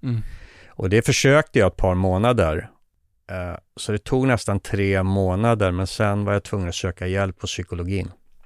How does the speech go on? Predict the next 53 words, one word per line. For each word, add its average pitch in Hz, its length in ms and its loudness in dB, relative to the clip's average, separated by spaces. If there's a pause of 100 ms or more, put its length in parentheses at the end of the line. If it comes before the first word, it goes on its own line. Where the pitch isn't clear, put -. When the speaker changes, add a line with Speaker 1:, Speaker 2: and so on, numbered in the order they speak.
(340)
Speaker 2:
för - 100 -12
att - 80 -14
komma 87 220 -6
över 82 180 -8
det. - 80 -12 (320)
Speaker 1:
Mm. 143 100 -6
Speaker 2:
Och 120 60 2
det 107 60 2
har 120 140 6
jag 110 120 6
än 92 120 2
idag. 101 320 0 (1080)
Speaker 1:
Att 131 120 -6
du 135 60 0
går 135 120 2
till - 80 -6
psykolog? 131 440 2
Speaker 2:
Ja. 92 240 -2 (920)
Speaker 1:
Mm. 123 280 0 (220)
Speaker 2:
Mm. 95 360 -14
Speaker 1:
Det 127 100 -6
känns 131 140 0
som 131 80 0
att 127 100 0
det 131 80 4
är 131 40 6
inte 131 160 2
så - 80 -4
många 143 260 4
i 147 40 4
ditt 127 160 0
grabbgäng 135 520 4
som 131 140 -4
går 127 80 0
till - 120 -12
psykolog. 131 520 -2 (100)
Speaker 2:
Nej, 131 280 2
det 131 60 0
är 127 40 0
inte 120 160 -8
många. 98 280 -8 (680)
Speaker 1:
Krävs 131 220 2
lite 135 160 2
mod 151 240 4
för 131 100 2
att 123 60 6
göra 131 160 6
det 160 140 -2
kanske - 220 -6
på 143 140 -2
ett 123 120 -2
sätt. - 300 -10 (300)
Speaker 2:
Ja. 98 340 -2